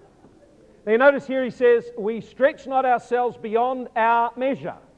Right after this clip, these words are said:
This is what, now, this is the Apostle Paul talking. Now, you think, "Here's someone,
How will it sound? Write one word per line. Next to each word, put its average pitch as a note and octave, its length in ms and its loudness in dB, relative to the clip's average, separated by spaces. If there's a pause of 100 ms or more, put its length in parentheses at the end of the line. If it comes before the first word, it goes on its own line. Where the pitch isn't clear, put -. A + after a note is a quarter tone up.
(640)
This F3+ 140 -10
is G#3 80 -12
what, G3+ 160 -8
now, F#3+ 100 -6
this F#3 160 -6
is B3 120 -12
the A#3+ 100 -8
Apostle B3+ 480 -4
Paul F3+ 420 -6
talking. F3 380 -2 (300)
Now, F3+ 60 -6
you F#3+ 60 -4
think, A#3 220 -6
"Here's C#4 180 0
someone, G#3+ 360 0